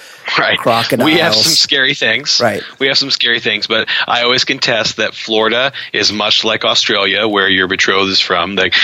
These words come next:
Speaker 1: if you
Speaker 2: Right.
Speaker 1: stay along the coast, you're okay.
Speaker 2: Oh, okay.
Speaker 1: You know, it's
Speaker 2: Right.
Speaker 1: when
Speaker 2: Don't
Speaker 1: you
Speaker 2: go in
Speaker 1: go
Speaker 2: the middle.
Speaker 1: inland.
Speaker 2: Right.
Speaker 1: Don't go in the middle.
Speaker 2: Right.
Speaker 1: That, that's when things will kill you.
Speaker 2: Got it. Got it.
Speaker 1: Um, except for this cat in my neighborhood that, um, must have met its bitter end in my backyard.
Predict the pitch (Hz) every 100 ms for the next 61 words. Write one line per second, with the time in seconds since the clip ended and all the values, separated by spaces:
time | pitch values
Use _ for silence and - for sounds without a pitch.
0 | - 107 95 117 - 127 120 110 113 104
1 | - 127 110 - 117 120 123 - 127 101
2 | 123 139 131 110 107 107 117 156 151 156
3 | 143 131 131 180 147 107 90 95 98 110
4 | 127 196 202 214 139 - - 110 123 123
5 | 147 156 160 151 160 147 135 - 208 127
6 | 104 - 104 98 - - - - 90 117
7 | 107 - 92 95 - - - - 131 113
8 | 123 117 - - 123 113 123 110 110 123
9 | 135 107 104 98 104 - - 95 95 -
10 | 92 95 107 - 107 98 98 107 - 104
11 | - 90 113 107 101 104 113 101 87 92
12 | 98 95 95 98 90 - 135 110 98